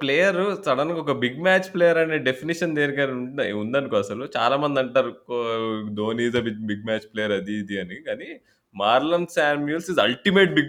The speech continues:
match player. ఎందుకంటే అసలు, అంటే especially ఆ టూ థౌజండ్ ట్వెల్వ్ వరల్డ్ కప్ ఫైనల్, దాని తర్వాత టూ థౌజండ్ సిక్స్టీన్ వరల్డ్ కప్ ఫైనల్,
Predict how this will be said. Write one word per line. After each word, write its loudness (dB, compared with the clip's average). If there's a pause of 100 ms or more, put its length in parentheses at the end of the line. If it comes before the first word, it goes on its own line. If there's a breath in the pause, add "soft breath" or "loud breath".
match 2
player. 0
ఎందుకంటే -2
అసలు, -2 (960)
అంటే -2
especially 0
ఆ 8
టూ 0
థౌజండ్ 6
ట్వెల్వ్ 4
వరల్డ్ -2
కప్ -4
ఫైనల్, 0 (580 soft breath)
దాని 6
తర్వాత 2
టూ -2
థౌజండ్ 2
సిక్స్టీన్ -2
వరల్డ్ 2
కప్ -2
ఫైనల్, 2